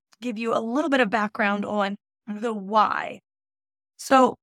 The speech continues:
what Google Business Profile does is it gives buyers info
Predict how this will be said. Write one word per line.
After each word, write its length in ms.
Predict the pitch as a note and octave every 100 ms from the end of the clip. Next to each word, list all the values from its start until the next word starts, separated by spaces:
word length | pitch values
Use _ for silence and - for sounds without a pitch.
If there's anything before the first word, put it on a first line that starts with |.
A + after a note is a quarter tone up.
| -
what 340 | A3+ C4+ C#4+
Google 280 | D4+ D4+ D#4
Business 300 | B3+ - A#3+
Profile 540 | - A#3 G#3 A#3 A3
does 480 | F#3+ A#3+ G#3+ - -
is 120 | A#3 A3
it 100 | A3
gives 320 | C#4 D#4 -
buyers 560 | G#3 A3 A3+ G#3+ G#3 -
info 600 | B3 C4 - G3+ -